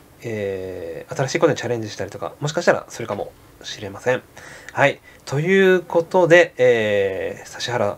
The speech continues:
さんを占ってみました。このようにですね、まあ、皆さんも、あのー、えー、動画の概要欄からですね、こう、リンクから占えますので、まあ、よかったら、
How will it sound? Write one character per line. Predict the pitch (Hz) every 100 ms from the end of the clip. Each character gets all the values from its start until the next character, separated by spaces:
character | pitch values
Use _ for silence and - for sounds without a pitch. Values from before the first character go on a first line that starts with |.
| -
さ | - 104
ん |
を | 95 - - _ _ _ -
占 | 127 143
っ | 151
て | 135
み | 135
ま | 151
し |
た。 | 156 - - - -
こ | - 254
の | 349
よ | 392
う |
に | 170
で | 110
す | 127
ね、 | 117
ま | 120 107
あ、 |
皆 | 139 254
さ | 220
ん | 127
も、 | 92 - _ -
あ | -
の | 120 110 104 104 101 98
ー、 | - - - - -
え | 113 104 101 95
ー、 | 123
動 | 185
画 | 196
の | 190 160 -
概 | 131 156
要 | 196 165
欄 | 98
か | 98
ら | 98
で | 107
す | -
ね、 | 127 107 _ -
こ | 110
う、 | 107
リ | 160
ン |
ク | 165 156 151 -
か | 143
ら | 135 127
占 | 135 175 196
え |
ま | 196
す | 196 113
の |
で、 | - - -
ま | 135
あ、 |
よ | -
か |
っ | 294
た |
ら、 | 156